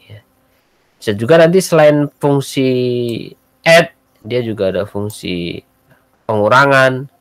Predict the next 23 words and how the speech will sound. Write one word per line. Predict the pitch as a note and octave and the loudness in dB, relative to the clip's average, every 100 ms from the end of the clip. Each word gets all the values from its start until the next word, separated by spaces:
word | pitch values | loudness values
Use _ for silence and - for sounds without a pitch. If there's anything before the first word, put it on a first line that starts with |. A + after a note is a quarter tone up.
| _ _ _ _ | _ _ _ _
pengalian, | - G#2+ A2 C3 C3+ C3 C3 B2 | -10 -4 0 2 2 2 0 -4
pembagian, | A2 G2 F2+ G#2 B2 B2 A2+ | -8 -6 -6 -2 0 0 -2
dan | F#2+ | -4
lain-lain | F#2 F2+ D#2+ F#2 | -6 -4 -6 -6
sesuai | A2 - B2+ | -8 -2 0
dengan | A2 A2+ | 0 -2
jenis | G#2 G#2 F2 | -4 -6 -10
instruksinya. | F#2+ - - D#2+ - _ _ _ _ _ _ _ _ _ _ A#2+ | -14 -14 -18 -18 -18 _ _ _ _ _ _ _ _ _ _ 2
Nah, | |
yang | A#2+ B2 | 2 2
akan | B2+ B2 | 0 -2
saya | B2+ A#2+ | -2 0
contohkan | B2 A2+ A2+ D3 D3+ C3 | 0 0 -2 0 0 -2
di | |
sini | A#2+ B2+ C#3+ | -6 -2 0
adalah | A2 A2 B2 | 0 0 0
untuk | A#2 A2+ C3+ - | -2 -2 -4 -2
yang | C3 C3+ C3+ | -2 -2 -6
proses, | - A2 A#2 - C3 - | -4 -4 -4 -2 -4 -4
eh, | - G#2 G2 - G1+ G#2+ G#2+ - | -4 -2 0 -2 -4 -6 -10 -8
penambahan, | G#2+ G#2+ G#2 G#2+ G#2+ F#2 | -4 -2 -2 -2 -2 -4
ya. | E2 - _ _ _ _ _ _ _ _ _ _ _ _ _ _ _ _ _ _ _ _ _ _ _ _ - | -10 -20 _ _ _ _ _ _ _ _ _ _ _ _ _ _ _ _ _ _ _ _ _ _ _ _ -10
Nah, | A2 | -6